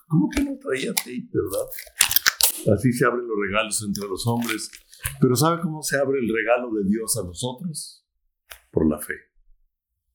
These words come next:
Nosotros no abrimos el regalo de Dios dado a nosotros a estirones,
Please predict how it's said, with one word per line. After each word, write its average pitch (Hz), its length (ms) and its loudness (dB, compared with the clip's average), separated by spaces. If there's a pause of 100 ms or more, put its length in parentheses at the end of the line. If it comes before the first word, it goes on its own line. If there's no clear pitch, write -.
(1400)
Nosotros 113 400 4
no 113 120 2
abrimos 101 680 -2
el 85 140 -10
regalo 90 460 0
de 80 60 -10
Dios - 540 -12 (960)
dado 90 360 6
a 85 40 -14
nosotros 107 840 -12 (3500)
a 95 80 10
estirones, 101 960 0